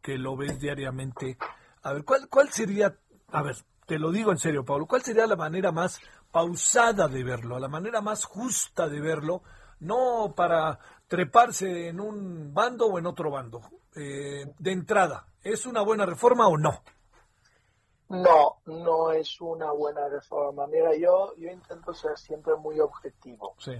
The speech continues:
Speaker 2: A ver, nosotros a nivel mundial tenemos unos compromisos, eh, muy claros. Esos compromisos son de transición energética. O sea, nosotros tenemos que ir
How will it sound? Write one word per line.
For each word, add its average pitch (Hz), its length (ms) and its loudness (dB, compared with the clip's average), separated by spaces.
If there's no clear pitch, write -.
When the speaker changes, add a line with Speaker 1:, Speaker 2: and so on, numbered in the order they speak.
Speaker 2:
A 170 120 10
ver, 151 180 2
nosotros 233 880 0
a - 100 -4
nivel 175 360 -6
mundial 190 720 0
tenemos 180 520 -2
unos 170 280 -8
compromisos, 160 1120 -6
eh, 147 320 -2
muy 175 240 -2
claros. - 680 -4
Esos 208 320 8
compromisos 214 680 -2
son 202 280 0
de 190 120 -8
transición 160 580 -2
energética. - 840 -10
O - 20 -20
sea, 127 240 -4
nosotros 233 640 2
tenemos 185 420 -4
que 170 140 -10
ir 208 320 -8